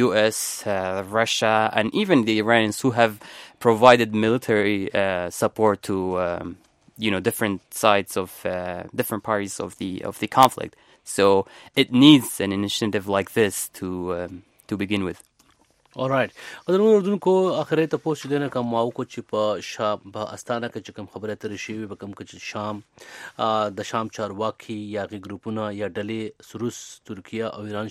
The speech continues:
Speaker 2: شریکو، د هغې اختتام څه وشو. د ویل چې یو خو دا خبرې چې وي دا نیغ په نیغه ډایرکټ، آ، مذاکرات یا خبرې نه وي.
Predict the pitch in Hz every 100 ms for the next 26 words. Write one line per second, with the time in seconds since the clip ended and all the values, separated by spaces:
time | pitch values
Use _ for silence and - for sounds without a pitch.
0 | 110 101 101 107 98 90 98 - - 98
1 | - 87 - 90 87 - - - - -
2 | - 180 196 - 180 185 170 165 - _
3 | 135 127 160 147 143 147 135 135 135 135
4 | 120 107 117 147 131 - 101 98 92 101
5 | 98 85 80 120 110 95 - - 101 90
6 | - - - - 113 104 101 95 98 110
7 | 104 101 95 101 98 - 101 98 101 110
8 | 90